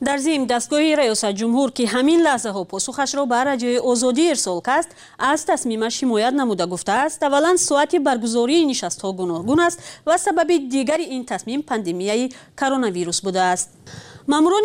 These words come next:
ریاست کارهای داخلی ولایت ختلان نصرت الله سعیدوف، برادرزاده سعید عبدالله نوری، رهبر پیشین حزب نهضت اسلامی تاجیکستان و اتحاد نیروهای مخالفین تاجیک را با گمان دریافت مبلغ از خارجه دستگیر کردند.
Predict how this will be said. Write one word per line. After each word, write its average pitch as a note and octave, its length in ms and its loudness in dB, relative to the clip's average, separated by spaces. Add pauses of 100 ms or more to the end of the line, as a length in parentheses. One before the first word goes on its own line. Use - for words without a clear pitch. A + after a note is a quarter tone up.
(120)
ریاست D#4 340 2
کارهای B3+ 360 0
داخلی B3+ 480 -2
ولایت G#3 400 -2
ختلان C4+ 580 0
نصرت A3 340 -2
الله A3+ 180 2
سعیدوف، C4 560 2
برادرزاده A3+ 840 0
سعید A3 380 -2
عبدالله A#3 520 0
نوری، C4 400 2
رهبر C4 360 -2
پیشین C#4+ 420 0
حزب A#3 280 0
نهضت F#3 360 -6
اسلامی A3 520 0
تاجیکستان D#4+ 640 0 (300)
و C#4 140 -2 (160)
اتحاد D#4 360 -2
نیروهای A#3+ 540 0
مخالفین C4+ 640 2
تاجیک G#3 340 -4
را D#4+ 160 2 (260)
با C#4+ 200 2
گمان C#4+ 340 0
دریافت A#3 380 -2
مبلغ A3 440 -2
از A3 200 0
خارجه G3+ 420 -2 (280)
دستگیر A#3 380 -4
کردند. F#3+ 500 0